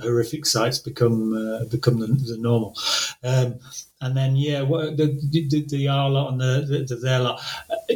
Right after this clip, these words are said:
there's kind of two elements to this, I suppose. One, a, a translation aspect of, of how can you do something in English that he's doing in Portuguese, and then,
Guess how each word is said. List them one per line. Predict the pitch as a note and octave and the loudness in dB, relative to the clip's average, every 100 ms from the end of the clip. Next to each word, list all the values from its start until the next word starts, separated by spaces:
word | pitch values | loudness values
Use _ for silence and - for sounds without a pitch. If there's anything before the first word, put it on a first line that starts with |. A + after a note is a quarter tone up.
| - | 4
there's | D3+ - | 2 2
kind | D3 C3+ | 0 0
of | - | 2
two | B2 A2 G2+ | 0 0 0
elements | B2 A2+ A#2 - | 0 0 2 0
to | G#2 | 0
this, | G#2+ A2+ | 2 2
I | |
suppose. | - G#2+ G2+ | 2 0 -2
One, | G#2+ G#2 G2 - - - | 0 0 -4 -12 -10 -6
a, | |
a | C3+ | -2
translation | A#2 G#2+ A2+ A2+ - - A2 - _ - | 0 0 0 0 0 -2 -8 -14 _ -2
aspect | A2 - B2 C3+ C#3 | 0 2 0 0 0
of, | C#3+ | 2
of | A#2+ - - - | 0 -2 -4 -8
how | - A2 G#2+ G#2 | -4 0 4 4
can | - G#2+ | 2 -4
you | G2 G2 G2 _ _ - | -2 -4 -6 _ _ -4
do | A#2 A2 | 0 2
something | - G2 F#2 G2+ - - | 2 0 -2 0 0 2
in | A2+ | 2
English | G2+ G2 F#2+ - | 2 2 2 4
that | B2+ | 2
he's | A2+ G#2+ | 2 0
doing | - G#2+ | 2 0
in | G#2+ | 0
Portuguese, | - B2+ B2+ B2+ A#2+ A#2 - - - - | 2 2 2 0 0 0 -4 -4 -6 -6
and | A#2+ | -2
then, | B2 A#2+ G#2+ | 0 0 -2